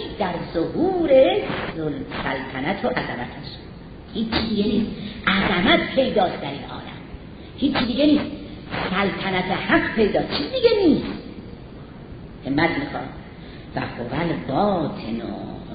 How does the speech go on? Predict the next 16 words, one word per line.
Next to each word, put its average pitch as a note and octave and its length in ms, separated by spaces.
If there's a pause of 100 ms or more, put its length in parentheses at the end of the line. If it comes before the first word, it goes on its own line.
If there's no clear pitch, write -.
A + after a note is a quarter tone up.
(120)
لها F#3+ 640 (200)
بعلمه E3+ 640 (480)
و - 80
معرفته. - 640 (300)
و F3+ 60
هو، E3+ 260 (680)
اون A4+ 600 (280)
هست. - 440
سریعاً D4+ 220 (260)
منتقل D#4 300
بشو A3 380 (600)
که F#3+ 240
علم E3+ 180
و E3+ 40
معرفتش D#3 640
در C#3 60